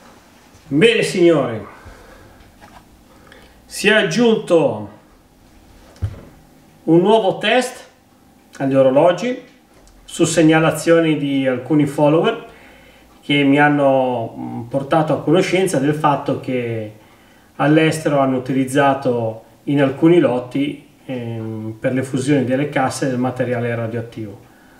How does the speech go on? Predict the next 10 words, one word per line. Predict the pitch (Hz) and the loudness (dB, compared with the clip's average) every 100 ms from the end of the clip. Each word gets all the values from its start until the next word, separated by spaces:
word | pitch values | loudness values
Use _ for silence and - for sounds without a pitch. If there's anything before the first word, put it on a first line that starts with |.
| - | -4
Han | 180 175 | 0 2
detto: | 156 - - | 2 -2 -8
"Sarebbe | - 220 254 208 | -2 0 2 -2
interessante | - 202 220 - 151 151 151 165 | -4 -4 -4 -2 -2 -2 -6 -8
se | - 151 - | -4 -4 -4
ci | - - | -12 -6
portassi | - - 117 - - 120 - - - - - - - | -6 -4 -6 -6 -10 -10 -12 -20 -20 -20 -20 -20 -10
anche | - 156 151 | -2 0 0
questo | 147 151 - - | 0 0 -2 -4
test." | 113 - - | -6 -8 -12